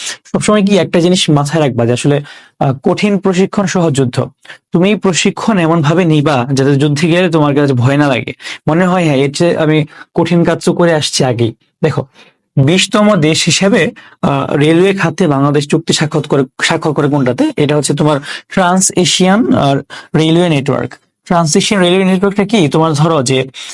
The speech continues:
এখানে তো বাংলাদেশ, তাই না? তো ধরো যে এখানে বাংলাদেশ, এখানে হচ্ছে তোমার ভারত, এখানে ধরো পাকিস্তান, এখানে আফগানিস্তান, ইরান,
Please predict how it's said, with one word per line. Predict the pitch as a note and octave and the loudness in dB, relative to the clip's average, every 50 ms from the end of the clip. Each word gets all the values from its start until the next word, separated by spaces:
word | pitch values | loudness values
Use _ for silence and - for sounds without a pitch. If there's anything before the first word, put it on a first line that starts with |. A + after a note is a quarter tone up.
| - - - - | -18 -10 -6 -6
এখানে | E3 D3 - G3 G3 | -4 -2 0 0 0
তো | F#3+ G3 | 0 -2
বাংলাদেশ, | C#3+ B2+ C3 B2+ C#3 C#3 B2 B2 A#2+ - | 0 0 0 0 2 0 0 0 0 0
তাই | C#3+ D#3+ | 0 0
না? | A3 A#3 C#3 - _ _ _ _ _ _ _ _ | 0 0 -2 -4 _ _ _ _ _ _ _ _
তো | - C#3 | -2 0
ধরো | D3 D3+ D3+ D3+ | 0 2 0 0
যে | C#3+ D3 D3+ | 0 0 0
এখানে | C#3 D3 D#3 D#3 | 2 2 2 2
বাংলাদেশ, | C#3 C3+ C3 C3+ C#3 C3+ C3 C3+ C3 C3 | 2 2 2 2 2 2 0 0 0 0
এখানে | C3+ B2 - C#3 C3 C3 | -2 -2 0 0 0 2
হচ্ছে | B2+ A#2+ C#3+ | 2 0 0
তোমার | - C#3+ C3 B2+ B2 B2 B2+ - - - - _ - | 0 0 0 0 0 -2 -4 -8 -14 -20 -6 _ 0
ভারত, | C3+ B2+ C3 C3 B2+ B2+ B2 A#2+ A#2+ - - | 0 2 2 2 2 2 0 -2 -2 -4 -6
এখানে | C3+ - - C3+ C#3 C3 | -4 -2 0 0 0 0
ধরো | B2 B2+ C3 B2+ | 0 0 -2 -2
পাকিস্তান, | C3 C#3 C3 C#3+ D3+ C3+ - - C3+ A#2+ A#2 A#2 A#2+ A#2 - _ - - _ _ | -2 -4 -2 -2 -2 -2 -2 -2 -2 -2 -2 -2 -4 -6 -10 _ -20 -20 _ _
এখানে | - - - C#3+ C#3 C#3 | -6 -4 -2 0 0 0
আফগানিস্তান, | C#3 B2+ B2 C#3 C3+ C3 B2+ B2 - - C#3 B2 A#2+ A#2 | 0 0 0 0 0 0 0 -2 -2 -2 -2 -2 -2 0
ইরান, | - C#3+ C#3+ C#3 C3+ C3 B2 B2 B2 B2 B2 | 0 0 2 2 2 2 2 2 2 0 -2